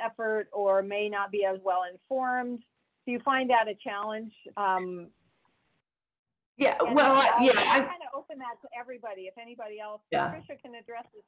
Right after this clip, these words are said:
Speaker 1: first, but maybe ev-, everyone else can think about this a little bit.
Speaker 2: Yeah, I, we find it a challenge. I know in Berkeley County, we're such a large county, and some of our high schools are so far from Trident Tech, and transportation's an issue. But, you know, we've been working through all of those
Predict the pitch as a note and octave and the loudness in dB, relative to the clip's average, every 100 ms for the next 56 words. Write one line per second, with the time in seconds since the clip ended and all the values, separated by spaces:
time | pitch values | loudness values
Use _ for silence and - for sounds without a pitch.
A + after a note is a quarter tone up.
0 | - G#3+ G3 A3 A3+ B3+ C4 B3 B3 A3+ | -18 -18 -16 -16 -10 -10 -10 -14 -14 -18
1 | A3+ A3+ G#3+ G3+ G3 _ G3+ F#3 F3+ _ | -14 -12 -12 -12 -14 _ -18 -16 -20 _
2 | G#3+ G3+ F3 D3+ - E3 - E3+ D#3+ D3 | -14 -12 -10 -10 -12 -18 -16 -16 -14 -14
3 | - _ _ _ - - E4+ - - A3 | -16 _ _ _ -12 2 4 6 4 0
4 | - A#3 F4 - F#4 D#4 B3 G#3+ G#3+ A#3 | -2 4 6 6 6 6 6 4 4 6
5 | A3 G#3 A#3+ C4 D#4 C#4 A3+ B3 B3+ A3 | 6 6 6 8 8 6 4 4 4 0
6 | - - B3+ A3+ G3 G3+ A3+ A3 - G#3+ | -2 -2 2 2 2 0 0 0 0 -2
7 | G#3+ F3+ E3+ F#3+ F#3+ F#3 - - G#3 F#3 | 0 -2 2 4 4 4 -4 -8 0 2
8 | F#3 F3 E3 - F#3+ F#3 F3 - - A#3+ | 2 0 -4 -2 0 0 -4 -8 2 4
9 | A#3 G#3 - A3 G#3+ - F#3 F#3 - - | 6 6 6 4 2 -2 -6 -4 -4 2
10 | A#3 A3+ - G#3+ G3 F#3 F#3 - F#3+ F3 | 2 2 2 4 6 6 2 -2 2 2
11 | E3 D3 - - G#3+ F#3 - - G#3 F#3 | 0 -8 -10 2 4 4 0 -2 2 2
12 | F3+ F3 E3+ E3 - A#3 A3+ G#3+ - G#3 | 2 -4 -4 -8 0 0 -2 -10 -4 -2
13 | G3+ G3+ F3+ F3+ F3+ - F#3 F3+ F3 A#3+ | -2 -4 -4 -2 -2 -2 -2 0 0 2
14 | A#3 A#3 D#4 E4 D4 B4+ D#4 A#3+ - G3 | 0 2 2 2 4 4 4 -2 0 2
15 | F#3 G3+ G#3 F#3 E3+ E3+ - | 4 4 4 4 2 2 -4